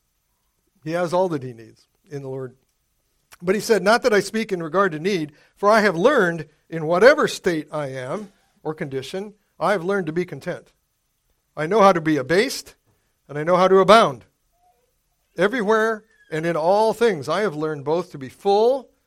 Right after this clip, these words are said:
and to be hungry, both to abound and to suffer need. I can do all things through Christ who strengthens me."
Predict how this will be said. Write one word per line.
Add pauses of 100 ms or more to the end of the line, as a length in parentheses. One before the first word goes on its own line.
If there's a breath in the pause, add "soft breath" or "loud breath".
and
to
be
hungry, (920)
both
to
abound (760)
and
to
suffer
need. (1000)
I
can
do
all
things (200)
through
Christ
who
strengthens
me."